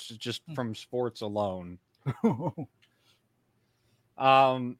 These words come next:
Speaker 1: but basically, as far as tournament implications goes, this means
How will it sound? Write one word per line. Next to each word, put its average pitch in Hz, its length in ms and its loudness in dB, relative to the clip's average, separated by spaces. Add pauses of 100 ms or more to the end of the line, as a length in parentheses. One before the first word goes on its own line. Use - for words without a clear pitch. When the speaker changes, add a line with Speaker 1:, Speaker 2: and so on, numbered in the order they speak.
Speaker 1:
but 160 260 4
basically, 202 600 4
as 165 100 -2
far 190 340 4
as 175 140 0
tournament 180 400 0
implications 165 760 -2
goes, 143 520 2
this 170 300 -2
means 160 480 -4